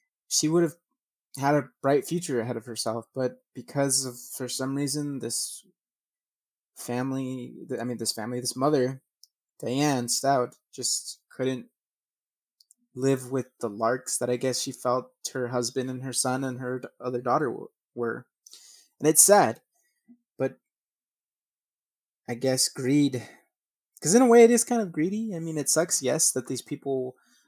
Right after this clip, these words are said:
are, I mean, it, it's just fucked up in general that she felt that these people were, like, just, like, this rock on, chained to her leg that she couldn't,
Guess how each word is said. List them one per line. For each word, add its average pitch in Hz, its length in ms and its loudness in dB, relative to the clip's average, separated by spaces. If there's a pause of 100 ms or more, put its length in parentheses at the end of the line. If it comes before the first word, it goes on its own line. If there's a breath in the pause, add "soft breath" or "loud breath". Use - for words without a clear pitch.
(160 soft breath)
are, 123 260 -4 (640)
I 123 60 -2
mean, 127 160 -4
it, - 160 -8
it's 139 200 2
just - 160 4
fucked 196 220 6
up 185 140 4
in 131 100 0
general 151 320 6
that 123 140 2
she 147 100 -2
felt 135 280 0
that - 100 -10
these 131 100 -8
people 135 320 -8
were, 120 220 -2
like, 110 240 -4 (1600)
just, - 300 4
like, 127 200 -2
this - 280 -2
rock 143 600 6 (480)
on, 131 440 2
chained 147 420 2
to 139 120 0
her 120 280 0
leg 131 400 2
that 117 120 0
she - 140 -6
couldn't, 123 320 -6